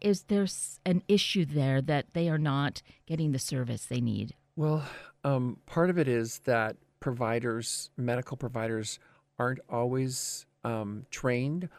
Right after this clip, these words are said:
Speaker 2: on how to deal with, um, that community when it comes to breast health. And so we've done, um, some community work and found out there's all sorts of barriers to getting into care.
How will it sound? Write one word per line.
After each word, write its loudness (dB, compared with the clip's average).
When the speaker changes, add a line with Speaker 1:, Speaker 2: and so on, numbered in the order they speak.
Speaker 2:
on 0
how -2
to -4
deal -2
with, -6
um, -4
that -2
community 0
when -2
it -6
comes -4
to -4
breast -2
health. -2
And -2
so 2
we've -2
done, 0
um, -6
some -4
community 0
work -2
and -4
found -2
out -4
there's -4
all 2
sorts -4
of -6
barriers 2
to -6
getting -2
into -4
care. -4